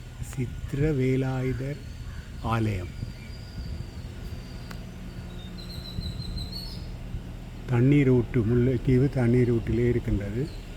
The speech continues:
ஒரு பழைய காலத்து ஆ-, ஆலயம். அதாவது, ஒல்லாந்தர் இலங்கையை பிடித்த காலத்திலே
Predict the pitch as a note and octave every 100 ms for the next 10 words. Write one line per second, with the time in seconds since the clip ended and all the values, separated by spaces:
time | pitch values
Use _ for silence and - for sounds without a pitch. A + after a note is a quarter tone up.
0 | - - - - - - - - - -
1 | - A2+ A2 A2+ A#2 B2+ C3 A#2+ A#2 A2
2 | A2+ A#2 - A#2 A2 C3+ D3 G#2+ G#2+ G2+
3 | G#2 D3 - - - - - - - -
4 | - - A#2+ B2 C3 C3 C#3+ F3 - -
5 | B2+ C3+ C#3+ D3+ C#3+ C3+ D#3+ - F4+ -
6 | B2+ C3 B2+ B2+ B2+ B2+ A#2+ B2 A2+ B2
7 | B2 A#2 B2+ C3